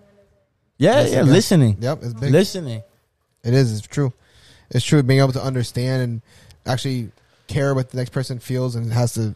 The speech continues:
Speaker 2: say and everything like that is really, really important,
Speaker 1: So
Speaker 2: for sure.
Speaker 1: was, I don't know where I heard it from.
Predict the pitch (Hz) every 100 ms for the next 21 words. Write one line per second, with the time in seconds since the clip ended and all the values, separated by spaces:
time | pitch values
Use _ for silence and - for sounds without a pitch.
0 | _ - 131 127 127 135 127 113 110 117
1 | 117 113 113 110 117 - 202 190 175 -
2 | 147 165 170 165 - - 202 254 262 180
3 | 156 190 185 160 147 170 156 131 131 120
4 | 113